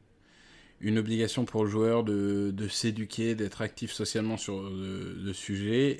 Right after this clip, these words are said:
et, euh, la menace de dire que s'il ne respectait pas ses engagements, cette formation, et cetera, euh, il, il pourrait être coupé à tout moment.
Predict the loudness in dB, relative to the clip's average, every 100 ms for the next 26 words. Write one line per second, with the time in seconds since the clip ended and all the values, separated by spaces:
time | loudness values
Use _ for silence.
0 | -2 2 2 2 -2 -2 -2 -2 0 -2
1 | -4 -6 -8 -10 -14 -10 -8 -2 -2 -2
2 | -4 -2 -2 -4 -4 -2 -2 -4 -6 -8
3 | -6 -6 -8 -12 -20 -20 -20 _ -8 -4
4 | -2 0 0 0 0 2 2 2 0 -4
5 | -6 -6 -4 -4 -4 -2 -2 0 -2 -6
6 | -12 -8 -4 0 0 0 -2 -6 -8 -8
7 | -10 -10 -10 -6 -2 -4 -4 -6 -2 -4
8 | -2 -2 0 0 -4